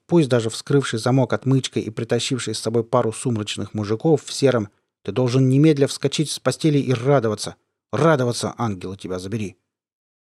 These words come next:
«Эй, Каштаков!» Приоткрыв глаза, я глянул на чекиста и попытался улыбнуться. «Кофе угостишь?» «Я кофе не пью. У меня только чай».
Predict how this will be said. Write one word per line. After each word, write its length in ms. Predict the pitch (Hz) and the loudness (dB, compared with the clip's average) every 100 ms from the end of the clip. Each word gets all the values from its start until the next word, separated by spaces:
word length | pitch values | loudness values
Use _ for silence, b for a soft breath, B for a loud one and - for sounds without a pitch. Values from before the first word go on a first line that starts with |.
| _ - | _ -2
«Эй, 320 | 151 143 135 | 2 2 -2
Каштаков!» 720 | - 135 190 - 127 98 - _ _ _ _ _ _ _ | -4 0 0 2 0 0 -4 _ _ _ _ _ _ _
Приоткрыв 420 | 90 92 - 123 | -14 -12 -4 -2
глаза, 360 | 101 98 117 131 | -2 -6 -4 -4
я 160 | 98 | -4
глянул 320 | 92 120 113 101 | -4 -2 0 -2
на 120 | 95 | -6
чекиста 460 | - - 143 - | -10 -6 -4 -2
и 160 | 117 - | -4 -4
попытался 540 | 110 - 107 98 - | -4 -6 -6 -6 -4
улыбнуться. 500 | 104 104 104 90 - - _ _ _ _ _ | -6 -4 -8 -8 -14 -16 _ _ _ _ _
«Кофе 320 | 143 151 120 | 0 2 0
угостишь?» 600 | 107 110 - 170 160 - _ _ _ _ _ _ _ _ - | 0 0 0 4 4 2 _ _ _ _ _ _ _ _ -10
«Я 180 | 120 110 | -6 -6
кофе 320 | - 113 113 | -2 -2 0
не 140 | 110 | -4
пью. 420 | 107 113 113 92 - _ _ | -4 -4 -4 -4 -10 _ _
У 80 | 113 | -2
меня 200 | 127 127 | 0 0
только 280 | 113 104 113 | -2 -2 -6
чай». 360 | - 98 85 | -4 -6 -6